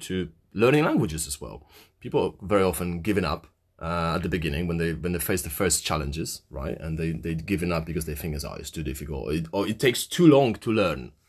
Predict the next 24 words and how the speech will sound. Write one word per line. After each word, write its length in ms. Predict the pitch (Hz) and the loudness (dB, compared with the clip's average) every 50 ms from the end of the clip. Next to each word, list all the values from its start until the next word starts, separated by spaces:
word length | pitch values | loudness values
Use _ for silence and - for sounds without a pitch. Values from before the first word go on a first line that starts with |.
| _ _ _ _ _ - | _ _ _ _ _ -4
And 100 | 123 143 | 0 2
that's 160 | 165 160 - | 2 4 4
the 100 | - 151 | 4 4
same 240 | - - 143 131 123 | 6 6 6 6 6
analogy, 360 | 117 113 107 104 95 80 92 | 6 6 6 4 4 2 0
isn't 200 | 90 87 90 87 | 0 0 0 0
that? 140 | 80 80 87 | 0 0 0
You 100 | 95 104 | 0 0
should 280 | 101 - 147 147 - | 0 2 2 2 2
not 160 | 123 113 101 | 2 2 2
be 80 | 95 98 | 2 2
giving 280 | 87 101 92 92 85 82 | 2 2 2 4 2 2
up, 140 | 85 82 | 0 -2
and 100 | - 85 | -2 -2
you 80 | 90 90 | -4 -2
should 220 | - - - 101 | -2 -2 -4 -2
be 100 | 82 92 | -2 -2
practicing 460 | 82 - - 90 82 - 87 - 82 82 | -4 -4 -4 -6 -6 -4 -4 -4 -2 -2
and, 200 | 80 80 78 - - - - - - - - - | -2 -2 -4 -6 -12 -16 -16 -16 -16 -16 -12 -8
and 200 | - 190 175 160 | -4 -4 -2 2
giving 340 | 156 226 214 180 160 151 147 | 6 8 8 10 10 10 10
yourself 500 | 127 123 110 - - 107 98 90 80 - - - - - - _ _ | 8 8 6 6 4 4 4 2 2 -2 -12 -20 -20 -20 -20 _ _
the 280 | - 80 78 76 92 80 | -14 -12 -8 -4 -4 -4
best. 400 | 73 73 65 - - - - - | -4 -4 -6 -4 -4 -6 -6 -6